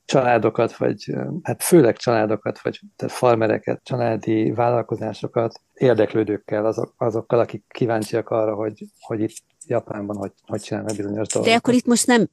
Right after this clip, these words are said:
Speaker 2: feltétlen munkaközvetítősről van szó, hanem ez
Speaker 1: Nem.
Speaker 2: egy inkább egy, egy ilyen belekóstolás, egy ilyen kulturális, ö, megmutatása a, az ottani,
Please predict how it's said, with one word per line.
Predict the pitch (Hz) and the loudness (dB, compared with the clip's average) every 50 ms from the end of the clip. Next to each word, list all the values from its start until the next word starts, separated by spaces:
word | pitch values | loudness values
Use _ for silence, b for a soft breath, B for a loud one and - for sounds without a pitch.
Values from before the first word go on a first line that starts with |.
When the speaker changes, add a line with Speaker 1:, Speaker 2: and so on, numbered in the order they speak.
| _ | _
Speaker 2:
feltétlen | _ - - - - 175 185 190 190 - 196 175 - 165 160 | _ -20 -20 -6 0 2 4 4 4 4 2 2 4 4 6
munkaközvetítősről | 156 160 175 196 208 202 - - 214 - - 226 214 220 202 208 214 - 226 226 - 233 226 226 - - 226 226 220 | 6 6 6 6 4 4 4 2 0 2 0 -2 0 2 2 2 2 2 0 2 4 2 2 2 2 2 2 4 6
van | 220 220 226 | 6 6 4
szó, | 233 - - - 247 247 262 240 B B B | 4 2 2 2 2 2 2 0 B B B
hanem | - 214 214 220 214 | 2 4 6 6 6
ez | 220 214 | 6 4
Speaker 1:
Nem. | 220 | 2
Speaker 2:
egy | 226 226 240 | -2 -4 -4
inkább | 240 220 - - 185 175 185 190 190 - | -6 -6 -2 0 2 4 4 4 2 2
egy, | - 180 185 165 | 0 2 2 4
egy | 185 180 170 | 2 2 4
ilyen | 185 180 180 175 175 - - _ _ - | 4 4 4 4 2 0 -2 _ _ 0
belekóstolás, | 220 226 226 208 - - - 226 226 220 - - - 202 196 185 185 175 180 180 - | 2 4 4 4 2 2 4 4 4 4 2 2 4 4 6 6 6 6 4 4 2
egy | 185 160 - | 0 2 4
ilyen | 180 170 165 | 4 4 4
kulturális, | 165 - 233 254 - - 202 190 180 170 170 170 170 170 - - - - | 4 4 2 2 2 2 2 2 4 4 4 4 2 2 0 0 0 2
ö, | 160 156 151 156 - | 2 2 2 2 2
megmutatása | 190 196 190 175 190 185 170 - 170 156 - - 165 160 156 - - 170 160 160 - | 2 2 4 4 4 2 4 2 0 0 2 2 2 2 2 2 2 4 4 4 4
a, | - 156 151 151 147 | 4 2 2 2 2
az | - 160 156 151 | 2 0 2 2
ottani, | 170 160 - - 156 151 151 | 0 0 2 2 2 2 2